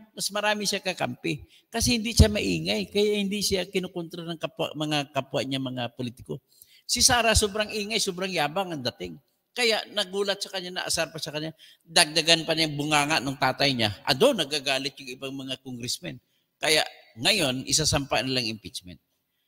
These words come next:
Next, na mangyari, dati,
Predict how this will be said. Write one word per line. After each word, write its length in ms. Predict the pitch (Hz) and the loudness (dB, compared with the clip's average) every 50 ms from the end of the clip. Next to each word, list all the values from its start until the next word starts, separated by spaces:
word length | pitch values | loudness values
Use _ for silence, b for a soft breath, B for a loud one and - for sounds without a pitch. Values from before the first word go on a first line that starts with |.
| _ _ _ _ - | _ _ _ _ 2
Next, 640 | 220 311 - - - - - - - - - - | 2 4 6 6 6 6 4 0 -12 -20 -14 -8
na 80 | 98 147 | -6 -4
mangyari, 480 | 185 233 240 247 247 233 220 208 220 - - - B B B B B B _ _ _ | -2 -2 0 2 2 4 4 2 2 0 -2 -12 B B B B B B _ _ _
dati, 720 | - 110 113 120 202 285 339 - - 185 165 170 196 240 | -20 -4 4 8 8 8 8 8 6 4 4 6 4 2